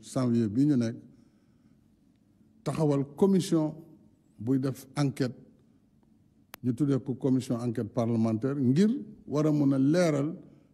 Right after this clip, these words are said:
ni nga xam ne noonu la mbir mi doxee ca biir Conseil constitutionnel ba ci wàllu candidature yi, kan moo war a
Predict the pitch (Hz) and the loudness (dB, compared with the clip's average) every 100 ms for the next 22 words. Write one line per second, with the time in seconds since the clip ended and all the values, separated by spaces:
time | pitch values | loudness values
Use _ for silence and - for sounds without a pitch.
0 | - 120 175 180 - 151 139 139 113 135 | -2 2 4 2 2 2 2 0 0 2
1 | 160 170 156 151 139 135 139 127 131 131 | 4 6 4 4 4 4 2 2 0 0
2 | 123 120 127 117 127 120 120 120 120 - | 0 0 0 -2 -4 -4 -6 -4 -8 -8
3 | - - 120 117 110 110 - - - _ | -12 -2 0 0 -2 -6 -12 -20 -20 _
4 | - 147 139 139 131 127 139 - - 139 | -4 0 2 2 2 0 -2 -6 0 2
5 | 131 123 120 123 120 123 131 127 123 117 | 2 0 0 0 0 -2 0 2 2 -2
6 | 113 | -2